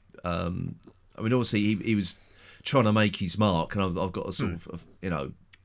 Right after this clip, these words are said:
Speaker 1: the, the reason why Chibnall's written so many of this series is to make his mark, and I think he's certainly done
Speaker 2: Yeah.
Speaker 1: that o-, all right.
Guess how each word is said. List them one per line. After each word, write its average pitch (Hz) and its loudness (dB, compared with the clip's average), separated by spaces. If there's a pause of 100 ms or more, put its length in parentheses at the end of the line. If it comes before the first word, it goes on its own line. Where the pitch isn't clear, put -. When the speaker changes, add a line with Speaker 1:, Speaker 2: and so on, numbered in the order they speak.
(360)
Speaker 1:
the, 101 -4
the 85 -2
reason 95 2
why 92 0
Chibnall's 87 -4
written 87 -2
so - 0
many 98 2
of 85 -2
this 90 -2
series 90 0
is 92 -6
to 101 -4
make 90 0
his 92 -4
mark, 110 0
and 95 0
I 92 0
think 127 0
he's 87 0
certainly 123 2
done 123 6
Speaker 2:
Yeah. 120 12
Speaker 1:
that 131 4
o-, 82 0
all 82 -2
right. 92 0